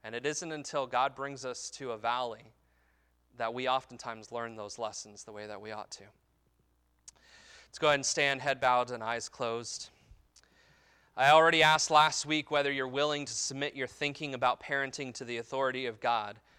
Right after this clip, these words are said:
but I'm gonna reiterate that here tonight, okay? Will you trust that God has modeled before us the best way to train your children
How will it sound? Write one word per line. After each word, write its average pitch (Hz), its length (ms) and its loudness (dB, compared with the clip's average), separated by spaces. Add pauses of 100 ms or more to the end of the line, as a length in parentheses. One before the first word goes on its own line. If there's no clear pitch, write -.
(180)
but 131 100 0
I'm 156 100 -2
gonna 180 160 0
reiterate 170 500 6
that 147 200 6
here 147 160 2
tonight, 127 640 -6
okay? 143 240 4 (560)
Will 147 160 4
you 202 160 6
trust 196 480 4
that 160 220 0
God 180 360 10
has 180 480 2
modeled 170 520 4
before 165 420 0
us 156 220 2
the 135 160 -8 (180)
best - 500 2
way 120 500 -2 (540)
to 127 120 -10
train 160 420 -2
your 156 140 -6
children 110 580 -6